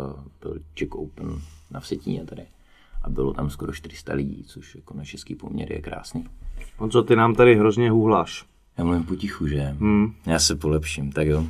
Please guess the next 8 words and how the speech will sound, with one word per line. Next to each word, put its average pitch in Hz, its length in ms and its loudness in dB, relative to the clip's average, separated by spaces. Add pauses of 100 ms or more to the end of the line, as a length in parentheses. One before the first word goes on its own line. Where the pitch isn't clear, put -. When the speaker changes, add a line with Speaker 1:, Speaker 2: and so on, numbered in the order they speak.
Speaker 2:
Pojďme 107 260 4
na 110 100 6
to. - 160 2 (680)
Speaker 1:
A 160 120 8
přestanu - 420 8 (280)
mlátit 196 320 12
do 95 120 12
stolu. 156 320 8